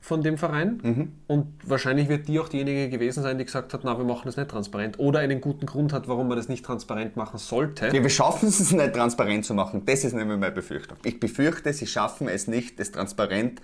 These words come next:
Speaker 2: logisch darzustellen.
Speaker 1: Das
Speaker 2: Haben
Speaker 1: ist
Speaker 2: sie immer probiert und
Speaker 1: das
Speaker 2: dann haben
Speaker 1: ist
Speaker 2: sie gesagt, "Wir wissen zu wenig." Also hören Sie einmal, wir haben ja keine Glaskugel. Wie wollen wir transparent?
Speaker 1: Das ist, das ist
Speaker 2: Woher wissen Sie?
Speaker 1: Das ist ein spannender Punkt. Vielleicht haben sie tatsächlich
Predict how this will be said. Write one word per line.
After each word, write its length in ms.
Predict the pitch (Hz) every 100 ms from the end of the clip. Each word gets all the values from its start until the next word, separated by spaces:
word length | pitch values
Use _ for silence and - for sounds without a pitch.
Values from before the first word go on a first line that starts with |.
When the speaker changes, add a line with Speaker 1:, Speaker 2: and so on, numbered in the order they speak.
| -
Speaker 2:
logisch 380 | 101 101 117 117
darzustellen. 640 | 104 127 127 - 87 82 - - - -
Speaker 1:
Das 120 | 165
Speaker 2:
Haben 140 | 156 196
Speaker 1:
ist 60 |
Speaker 2:
sie 120 | 220 190
immer 220 | 226 226
probiert 420 | 180 170 220 247
und 60 | 180
Speaker 1:
das 80 |
Speaker 2:
dann 100 | 160
haben 60 | 208
Speaker 1:
ist 80 | 202
Speaker 2:
sie 80 | 214
gesagt, 180 | 381
"Wir 60 | 339
wissen 260 | 381 381 381
zu 100 | 392
wenig." 500 | 240 240 240 196 - - -
Also 260 | 139 151 160
hören 280 | 110 170 226
Sie 100 | 240
einmal, 520 | 131 104 123 98 85 -
wir 220 | - 135 147
haben 220 | 160 202
ja 60 |
keine 200 | 185 190
Glaskugel. 680 | 180 160 226 - - 104 - - -
Wie 300 | 123 180 214
wollen 320 | 175 254 208
wir 180 | 220 247
transparent? 840 | 196 202 - 180 233 143 - - -
Speaker 1:
Das 140 | 180
ist, 220 | 220 -
das 120 | 180 214
ist 60 |
Speaker 2:
Woher 280 | 147 240 185
wissen 280 | 226 262 139
Sie? 280 | - 76 -
Speaker 1:
Das 160 | 170 170
ist 80 | 208
ein 60 |
spannender 380 | 202 175 190 196
Punkt. 300 | 196 208 -
Vielleicht 320 | - 165 160 165
haben 160 | 185
sie 60 | 196
tatsächlich 580 | 180 175 175 190 -